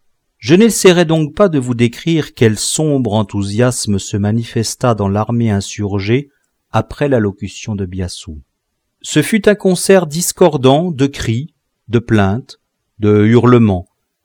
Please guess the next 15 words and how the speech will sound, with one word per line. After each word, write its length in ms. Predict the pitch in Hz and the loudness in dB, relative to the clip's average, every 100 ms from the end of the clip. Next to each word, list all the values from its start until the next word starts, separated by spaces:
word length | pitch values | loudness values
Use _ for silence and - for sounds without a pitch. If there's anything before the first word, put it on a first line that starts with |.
| _ _ _ _ _ _ | _ _ _ _ _ _
Les 200 | 107 110 | -2 4
uns 80 | 147 | 4
se 160 | - 156 | 4 2
frappaient 320 | - 143 151 | 4 4 6
la 100 | 139 | 4
poitrine, 580 | 131 131 - 139 180 208 | 6 2 2 0 2 2
les 440 | 123 127 120 104 | 4 6 6 2
autres 480 | 143 160 151 - 120 | 0 0 -2 -4 0
heurtaient 600 | 143 156 156 - - 156 | 6 6 4 -6 2 4
leurs 200 | 147 127 | 6 2
massues 640 | 117 120 120 - 135 131 113 | 2 -2 -2 -8 -8 -8 -4
et 60 | |
leurs 240 | 101 101 - | -4 -4 -6
sabres. 640 | - 98 95 120 131 160 - _ _ _ _ _ _ _ | -10 -8 -8 -8 -8 -8 -10 _ _ _ _ _ _ _
Plusieurs, 880 | 127 123 120 135 143 170 185 196 | 0 2 6 8 10 8 4 -2